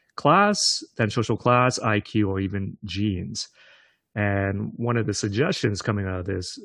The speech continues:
is staying connected with close relationships and also knowing when to let go and not sweating the small stuff. So certainly a very compelling study. So I'd love to hear you guys', uh, thoughts on that.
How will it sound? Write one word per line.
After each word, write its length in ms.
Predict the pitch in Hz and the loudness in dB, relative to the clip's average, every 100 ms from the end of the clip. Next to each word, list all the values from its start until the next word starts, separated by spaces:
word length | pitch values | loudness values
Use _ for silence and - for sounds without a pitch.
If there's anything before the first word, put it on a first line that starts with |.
| 147 | -8
is 480 | 104 92 92 90 - _ _ - | -4 -4 -4 -6 -12 _ _ -6
staying 300 | - 110 101 | 0 0 0
connected 460 | 95 101 101 - | -2 -2 -2 -2
with 140 | 98 92 | -2 -4
close 300 | - 101 - | -4 -4 -2
relationships 1000 | 101 110 123 110 117 110 101 - - - - | 0 2 0 0 2 2 0 -4 -8 -10 -10
and 160 | 104 113 | -6 -2
also 480 | 110 113 - 107 | 0 0 0 0
knowing 520 | 101 101 120 139 98 95 | 0 0 2 2 0 0
when 140 | 98 | -2
to 120 | 98 | -2
let 220 | 98 95 - | -2 -4 -4
go 380 | 95 92 90 - _ _ _ _ - | -4 -2 -4 -8 _ _ _ _ -4
and 360 | 101 92 92 | -2 -2 -4
not 280 | 98 95 - | -4 -4 -4
sweating 400 | - 104 101 92 | -6 -4 -4 -4
the 100 | 92 | -6
small 320 | 90 110 87 85 | -6 -6 -6 -8
stuff. 440 | - 101 - - - | -6 -6 -6 -12 -8
So 140 | 104 120 | 0 2
certainly 440 | - 147 139 123 | 4 4 6 6
a 60 | 101 | 4
very 560 | 98 101 101 101 104 - | 2 2 2 0 -2 -8
compelling 960 | - 98 92 - 104 101 95 90 - - - | -8 -8 -8 -6 -4 -2 -4 -6 -10 -12 -12
study. 520 | - - 92 87 90 | -8 -4 -4 -6 -8
So 200 | - 98 | -6 -2
I'd 60 | |
love 120 | 101 131 | 0 2
to 100 | 139 | 2
hear 120 | 135 | 4
you 80 | 127 | 2
guys', 380 | 123 117 - - | 2 0 -4 -2
uh, 220 | 110 107 | -2 -2
thoughts 220 | - 123 | -4 -4
on 100 | 98 | -4
that. 160 | 90 | -6